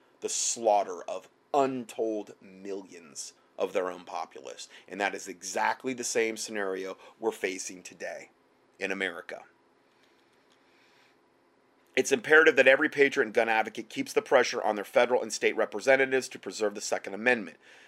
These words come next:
There is now a very stealthy movement afoot to surreptitiously,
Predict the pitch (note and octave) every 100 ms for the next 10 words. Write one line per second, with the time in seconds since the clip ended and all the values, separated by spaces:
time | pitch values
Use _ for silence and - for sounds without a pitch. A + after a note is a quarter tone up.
0 | - - - - B2 A#2+ C3 C3 A#2 B2
1 | A#2+ - D3 D3 D3+ C3+ B2+ C3+ C3 C3
2 | A#2 - - C3+ A#2+ A2 C3+ C3+ A#2+ -
3 | A2+ G#2